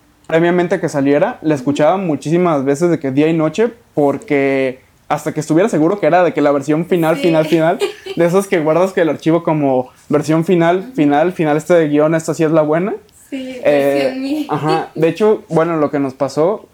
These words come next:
Speaker 1: a Juan y a mí, que creo que los dos somos muy obsesivos con el punto de que hasta algo no nos encanta, no,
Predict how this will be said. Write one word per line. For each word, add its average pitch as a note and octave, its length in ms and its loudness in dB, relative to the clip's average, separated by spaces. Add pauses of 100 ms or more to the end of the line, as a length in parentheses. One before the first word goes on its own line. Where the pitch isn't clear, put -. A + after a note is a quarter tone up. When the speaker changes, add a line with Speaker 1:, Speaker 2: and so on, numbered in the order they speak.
(420)
Speaker 1:
a C#3 220 -2
Juan D3 240 -2
y D#3+ 40 0
a D#3+ 40 0
mí, D#3+ 320 0 (200)
que C#3+ 200 -2
creo C3+ 260 0
que D#3 60 2
los D3 160 0
dos C3+ 140 -2
somos D3 300 0
muy D3+ 800 2 (640)
obsesivos E3 720 2
con E3+ 140 -2
el C#3 80 -2
punto E3+ 340 2
de F3+ 180 0
que C#3 340 0 (180)
hasta C#3+ 240 -2
algo D#3 260 0 (260)
no D#3+ 360 0
nos F3+ 160 -4
encanta, D3+ 420 0
no, D3+ 460 0